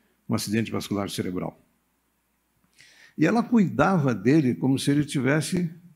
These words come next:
vivo, em todos os aspectos. Ela, a, unhas feitas, cabelo cortado, barba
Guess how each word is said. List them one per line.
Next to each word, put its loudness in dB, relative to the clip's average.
vivo, -2
em -4
todos -2
os -2
aspectos. -4
Ela, -2
a, -6
unhas 4
feitas, 0
cabelo -2
cortado, -4
barba -2